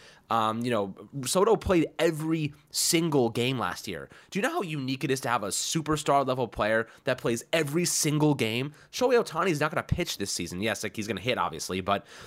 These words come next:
um, he doesn't offer you any defensive value. Again, Ohtani's a, a unicorn. Lo-, he's a monster. Not disregard-, not disregarding that fact. More so just saying, like, the top guns, the top guys, a lot of them miss time at some point.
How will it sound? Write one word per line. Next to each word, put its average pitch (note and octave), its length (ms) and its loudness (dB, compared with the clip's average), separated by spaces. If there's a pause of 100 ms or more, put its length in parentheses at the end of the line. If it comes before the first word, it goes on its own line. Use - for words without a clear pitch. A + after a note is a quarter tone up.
(140)
um, G#2 220 2
he A#2 40 -2
doesn't A#2+ 220 0
offer A#2 240 2
you A#2 100 0
any A2+ 160 -4
defensive G2+ 380 -6
value. F#2+ 480 0 (460)
Again, G#2+ 360 -4 (240)
Ohtani's E3 380 0
a, C#3+ 40 -4
a - 20 -4
unicorn. A#2+ 680 0
Lo-, B2 280 -4
he's C#3+ 160 -2
a C3+ 40 0
monster. G#2+ 520 -2 (240)
Not C#3 180 0
disregard-, A#2+ 460 -2
not C3 180 0
disregarding A#2+ 340 0
that G2 180 -2
fact. E2+ 320 -2 (220)
More C#3 140 4
so C3+ 100 -2
just B2 180 -2
saying, A2+ 280 0 (380)
like, - 180 -2
the - 60 -20
top D#3 260 2
guns, C3 360 -2
the F#2+ 100 -8
top D3 240 -2
guys, B2+ 260 2
a G2+ 60 -12
lot C3 140 0
of D#3+ 40 -4
them B2 120 -4
miss B2 120 -6
time A#2+ 240 0
at F#2+ 80 -6
some G2+ 160 -4
point. E2+ 340 -6